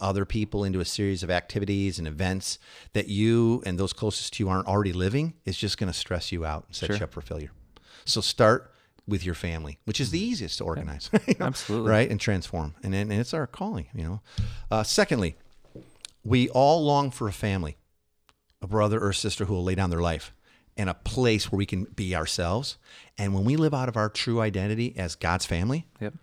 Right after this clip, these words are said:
Speaker 1: we offer that very thing to people, to a waiting and watching world. And increasingly,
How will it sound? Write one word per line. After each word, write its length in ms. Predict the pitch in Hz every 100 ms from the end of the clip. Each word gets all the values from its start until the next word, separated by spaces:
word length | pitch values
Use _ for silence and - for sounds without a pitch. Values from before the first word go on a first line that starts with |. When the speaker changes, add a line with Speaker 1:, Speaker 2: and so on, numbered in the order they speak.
| _ - - _
Speaker 1:
we 300 | 98 104 123 -
offer 520 | 117 117 127 127 107
that 260 | 98 95 101
very 440 | 95 98 95 98
thing 500 | 92 - 87 82 80 - _ _ _ _ _ -
to 120 | -
people, 340 | 87 78 71 -
to 100 | -
a 40 | 87
waiting 380 | 87 90 90
and 120 | 85 80
watching 320 | 82 - 82
world. 200 | 78 71 - - - -
And 120 | 101
increasingly, 640 | 98 - 220 240 104 95